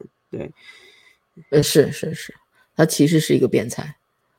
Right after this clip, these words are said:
Speaker 2: 呃，OK，我们今天就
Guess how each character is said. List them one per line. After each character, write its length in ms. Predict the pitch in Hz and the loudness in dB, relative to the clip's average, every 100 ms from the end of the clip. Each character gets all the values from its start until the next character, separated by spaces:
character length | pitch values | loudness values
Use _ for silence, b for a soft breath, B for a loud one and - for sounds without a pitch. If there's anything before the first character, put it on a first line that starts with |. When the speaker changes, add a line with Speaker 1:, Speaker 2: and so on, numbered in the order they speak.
| b b b b b b _ - | b b b b b b _ -10
Speaker 2:
呃， 300 | - 156 147 | -4 -2 0
OK， 400 | 185 175 175 220 | 0 2 4 2
我 160 | 147 | 0
们 400 | 143 170 185 196 | 2 4 6 6
今 180 | 196 208 | 6 4
天 300 | 220 226 226 | 6 6 6
就 580 | 247 233 208 196 196 | 6 8 10 8 6